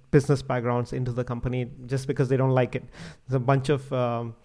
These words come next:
introverts who just wanna be doing, you know, e-, e-, engineering things, and somebody figures out that I wanna do sales now, right? Let's assume this scenario, uh, here at the end. <laughs> And, uh,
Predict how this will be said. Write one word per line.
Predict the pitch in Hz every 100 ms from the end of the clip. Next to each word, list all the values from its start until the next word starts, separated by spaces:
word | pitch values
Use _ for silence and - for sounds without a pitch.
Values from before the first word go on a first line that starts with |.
| - - _ -
introverts | 156 175 160 151
who | 151 139 143
just | 147 143
wanna | 147 135
be | 139 139 135 127
doing, | 135 135 131 131 131
you | 131
know, | 123 120
e-, | - - -
e-, | 131 131
engineering | 131 135 131 143 165
things, | 165 160 147
and | 127 120 120 123
somebody | 151 147 139
figures | 143 131 127
out | 131
that | 123
I | 123
wanna | 131 135
do | 127 127
sales | - 123 -
now, | - 113 123
right? | 131 131
Let's | 127 - -
assume | 139 - 160 156
this | 139 135
scenario, | 127 120 120 117 135 -
uh, | 127 123
here | 120 123
at | 120
the | 123 120
end. | 110 117 - - - - -
<laughs> | 165 -
And, | 185 165 151 143 139
uh, | 135